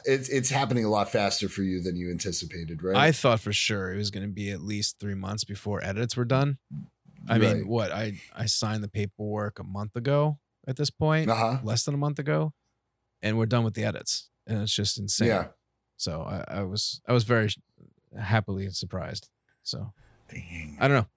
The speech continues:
Speaker 2: I don't know. I'm, I'm looking forward to seeing the artwork, but I'm also not. I, I just don't. I think that one's gonna take longer. But hey, I was surprised with the first one. Maybe I'll be surprised with this one too.
Speaker 1: Um,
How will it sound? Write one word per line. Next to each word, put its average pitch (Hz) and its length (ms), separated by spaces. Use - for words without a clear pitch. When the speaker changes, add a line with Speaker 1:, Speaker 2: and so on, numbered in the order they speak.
Speaker 2:
I 120 80
don't 123 140
know. 113 240
I'm, 120 180
I'm 123 160
looking 131 240
forward 123 300
to 120 80
seeing 120 240
the 117 60
artwork, 113 280
but 110 100
I'm 104 120
also 110 180
not. 92 460
I, 80 380
I 104 80
just 107 200
don't. 101 200
I 120 100
think 123 240
that 104 140
one's 113 160
gonna 123 100
take 117 200
longer. 113 320
But 117 180
hey, 117 260
I 110 80
was 113 100
surprised 123 340
with 120 120
the 120 60
first 120 280
one. 113 180
Maybe 104 320
I'll 104 120
be 95 100
surprised 92 440
with - 40
this - 160
one 78 80
too. - 220
Speaker 1:
Um, 110 680